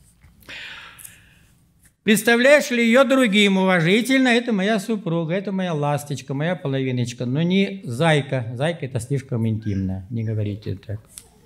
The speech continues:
Бдителен ли ты и отзывчив к жене? Помнишь ли ты, что она читает тебя с листа и сразу?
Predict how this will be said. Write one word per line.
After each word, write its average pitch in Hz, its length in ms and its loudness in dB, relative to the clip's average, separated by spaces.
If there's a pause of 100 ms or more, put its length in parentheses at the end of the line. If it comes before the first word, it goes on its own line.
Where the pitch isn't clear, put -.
(1300)
Бдителен 233 640 4
ли 220 200 4
ты 214 160 -2 (120)
и 214 40 6
отзывчив 208 720 2
к - 20 -10
жене? 190 440 2 (520)
Помнишь 262 480 4
ли 202 140 4
ты, 247 240 2
что 202 200 -2
она 220 280 2
читает 208 720 -2
тебя 170 320 0
с - 100 -4
листа 151 460 -2
и 196 140 0
сразу? 113 680 -2